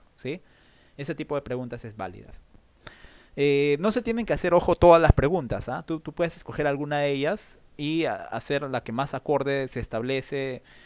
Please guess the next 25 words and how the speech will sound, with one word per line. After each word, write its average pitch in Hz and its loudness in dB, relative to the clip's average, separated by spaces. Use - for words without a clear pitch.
al, 135 -2
al 117 -4
caso, 160 0
¿sí? 127 -12
Puedes 139 -2
hacer 135 -4
un 135 -6
par 131 2
de 131 0
ellas, 113 -4
no 131 -8
necesariamente 120 -8
hacer 110 -6
todas 156 6
las 107 4
preguntas, 98 -4
¿ok? 127 -10
Ya 135 2
es 147 -4
criterio 131 -4
tuyo, 143 -4
¿cuál 160 0
consideras 135 -6
que, 113 -8
eh, 113 -14